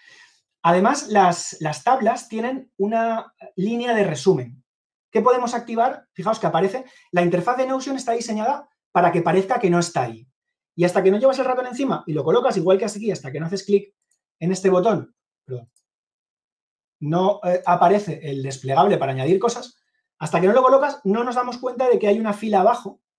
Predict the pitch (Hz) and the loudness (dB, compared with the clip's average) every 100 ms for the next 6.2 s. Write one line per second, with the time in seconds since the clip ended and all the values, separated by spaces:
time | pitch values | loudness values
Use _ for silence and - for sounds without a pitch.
0 | _ _ 160 165 160 160 185 196 175 156 | _ _ -4 -2 0 2 0 0 -2 -2
1 | 127 123 120 127 170 175 165 170 - 160 | -4 -8 -12 -6 -4 -4 -6 -8 -8 -10
2 | - 160 151 160 _ _ _ _ - 202 | -8 -8 -8 -10 _ _ _ _ 0 4
3 | 147 127 135 143 139 139 135 151 196 262 | 4 2 -2 -2 -2 -4 -2 0 2 0
4 | - _ _ _ _ _ _ _ _ - | -2 _ _ _ _ _ _ _ _ -8
5 | 220 - 147 165 196 202 226 196 147 165 | -8 -6 -2 2 4 2 4 4 6 4
6 | 127 - | 2 -6